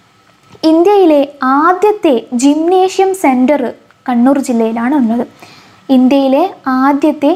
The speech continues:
ജിംനേഷ്യം സെന്റർ അത് കണ്ണൂർ ജില്ലയിലാണ് വന്നിട്ടുള്ളത്. ആദ്യത്തെ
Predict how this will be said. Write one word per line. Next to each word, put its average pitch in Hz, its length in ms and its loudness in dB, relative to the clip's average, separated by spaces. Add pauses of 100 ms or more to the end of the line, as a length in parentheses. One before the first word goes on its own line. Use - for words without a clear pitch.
(380)
ജിംനേഷ്യം 370 680 2 (120)
സെന്റർ 285 420 2 (320)
അത് 254 140 0 (160)
കണ്ണൂർ 269 340 0 (120)
ജില്ലയിലാണ് 240 600 0 (800)
വന്നിട്ടുള്ളത്. 220 500 -2 (460)
ആദ്യത്തെ 415 480 0